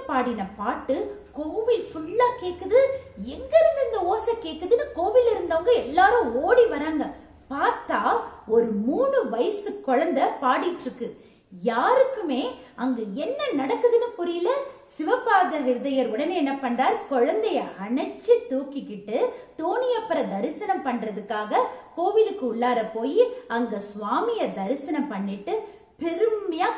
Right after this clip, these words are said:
கோவில்ல இருந்து குழந்தைய தோளுல தூக்கிக்கிட்டு வெளியில நடந்து வரார். அதுக்குள்ளார இந்த விஷயம் ஊர் முழுக்க பரவி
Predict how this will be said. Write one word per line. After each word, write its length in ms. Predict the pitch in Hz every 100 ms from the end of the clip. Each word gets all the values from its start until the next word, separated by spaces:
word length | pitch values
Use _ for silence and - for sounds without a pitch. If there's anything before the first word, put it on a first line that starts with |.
| -
கோவில்ல 420 | 320 415 415 294
இருந்து 360 | 240 285 - -
குழந்தைய 600 | 247 262 330 285 208 233 392 - - -
தோளுல 460 | 320 339 480 466 370
தூக்கிக்கிட்டு 680 | 202 294 320 294 - 214 453 508
வெளியில 420 | 294 269 294 311 427
நடந்து 340 | 269 233 233
வரார். 320 | 190 175 - - - _ -
அதுக்குள்ளார 840 | 381 508 571 480 381 339 440 440
இந்த 200 | 302 254
விஷயம் 580 | 240 262 330 311 302 240
ஊர் 180 | 294 269
முழுக்க 400 | 247 277 - 339
பரவி 380 | 226 226 494